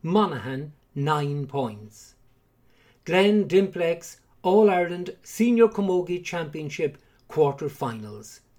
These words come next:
Tipperary, three goals and twenty-three points. Antrim, six points. Cork, two goals and fourteen points. Kilkenny, two goals and thirteen points.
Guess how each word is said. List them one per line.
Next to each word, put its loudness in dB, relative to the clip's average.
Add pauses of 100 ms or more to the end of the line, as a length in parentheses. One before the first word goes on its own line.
(420)
Tipperary, 6 (320)
three 4
goals 2
and -6
twenty-three -2
points. -8 (420)
Antrim, 0 (180)
six -8
points. -6 (760)
Cork, 2 (200)
two 4
goals 0
and -6
fourteen 0
points. -4 (340)
Kilkenny, 2 (240)
two 2
goals 0 (220)
and -6
thirteen -8
points. -14